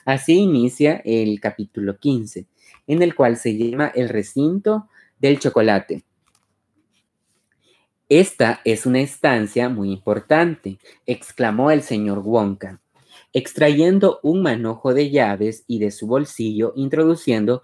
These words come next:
una de ellas en la cerradura de la puerta. "Este es el centro neurológico de la fábrica entera, el corazón de todo el sistema. Es tan hermoso. Yo insisto que en mis habitaciones sean hermosas.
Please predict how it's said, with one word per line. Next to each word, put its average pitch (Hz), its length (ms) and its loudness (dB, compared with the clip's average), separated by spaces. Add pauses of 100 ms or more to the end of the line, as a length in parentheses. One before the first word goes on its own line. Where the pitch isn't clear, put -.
(280)
una 190 280 4
de 131 240 6
ellas 117 520 2
en 120 160 -2
la 107 100 -2
cerradura 110 600 0
de 117 100 0
la 95 180 -6
puerta. 98 460 -2 (800)
"Este 147 640 0
es 117 220 0
el 127 100 0
centro 123 420 -2
neurológico 117 1000 0 (300)
de 139 100 2
la 113 160 0
fábrica 110 420 -2
entera, 110 640 0 (160)
el 120 160 -4
corazón 131 540 0
de 113 100 -2
todo 156 380 2
el 107 80 0
sistema. 95 680 -6 (640)
Es 175 300 0
tan 110 240 -4
hermoso. 104 640 -4
Yo 143 300 2
insisto 127 580 -2
que 117 180 -4
en 107 140 -6
mis 107 220 -8
habitaciones 127 920 -2 (280)
sean 113 360 0
hermosas. 117 760 2